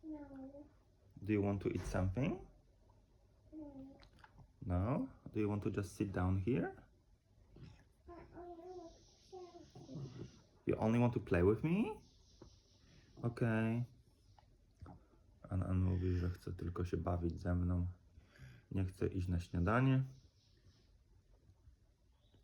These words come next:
Speaker 2: Now I'm feeding Juju, you know? After I finish, we can play. Oh, do you know what we need to do today? We need to paint, you need to paint your room.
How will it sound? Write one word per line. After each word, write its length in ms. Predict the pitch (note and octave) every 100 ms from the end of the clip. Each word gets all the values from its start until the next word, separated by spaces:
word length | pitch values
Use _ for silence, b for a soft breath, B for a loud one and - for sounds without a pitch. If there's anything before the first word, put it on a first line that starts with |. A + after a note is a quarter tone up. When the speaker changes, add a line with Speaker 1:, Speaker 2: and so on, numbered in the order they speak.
| - _ - - - - - - - - - - - - - b b b b _ - -
Speaker 2:
Now 220 | C3+ -
I'm 140 | D3
feeding 340 | C3+ C3+ C3+ D3
Juju, 260 | - -
you 120 | G2+ G2
know? 440 | G2+ C3+ G3 B3 - -
After 320 | C3+ C3+ C#3+
I 20 |
finish, 320 | A#2+ - A#4 -
we 60 |
can 120 | - G2
play. 300 | - F#2 F2 - - _ _ - - b b b b b b b
Oh, 260 | - F3 E3
do 100 | G#2
you 100 | B2+
know 140 | C3 C#3
what 120 | D3
we 120 | C#3
need 180 | C3+ C3
to 80 | C3
do 180 | G2 G#2+
today? 360 | A#2 G2 B2+
We 100 | G3
need 140 | E3+ C#3+
to 60 |
paint, 480 | C3 - C3+ B2 B2 - b b b b -
you 100 | B2+
need 120 | A#2+
to 80 | C3+
paint 300 | C3 A#2+ A#2+
your 120 | A2+
room. 500 | A#2 A#3 C4+ G#2+